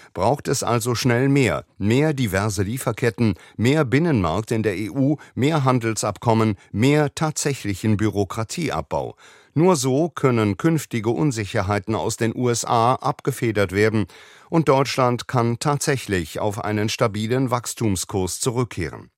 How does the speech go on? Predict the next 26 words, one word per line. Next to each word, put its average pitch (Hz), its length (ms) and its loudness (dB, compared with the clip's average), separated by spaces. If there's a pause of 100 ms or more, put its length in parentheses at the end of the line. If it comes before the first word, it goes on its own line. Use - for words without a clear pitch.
(1300)
Die 82 80 -8
Frankfurter 104 560 0
Allgemeine 117 520 0
Zeitung 135 500 0
geht 120 240 -4
auf 95 180 -2
die 101 220 -6
geplante 95 440 -4
Übernahme 117 800 0
des 110 320 -4
Pharmaunternehmens 101 1120 -2
CureVac 110 600 0 (380)
durch 156 240 0
den 120 180 0
Mainzer 104 400 0
Konkurrenten 98 800 -2
BioNTech 104 680 0
ein. 78 280 -4 (840)
Dass 196 200 0
Berlin 156 440 2
grundsätzlich 127 800 -2
positiv 135 640 -2
auf 117 180 -2
die 107 140 -4
Transaktion 113 800 -2
blickt, 135 320 -4